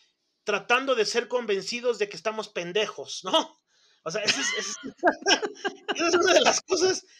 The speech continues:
que, que, o sea, inmediatamente, inmediatamente el, el interlocutor cuando sabe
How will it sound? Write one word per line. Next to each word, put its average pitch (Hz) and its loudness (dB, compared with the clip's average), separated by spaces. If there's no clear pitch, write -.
que, - -10
que, 202 -12
o 202 -8
sea, 220 2
inmediatamente, 320 0
inmediatamente 262 0
el, 214 -6
el 214 2
interlocutor 214 0
cuando 226 0
sabe 226 0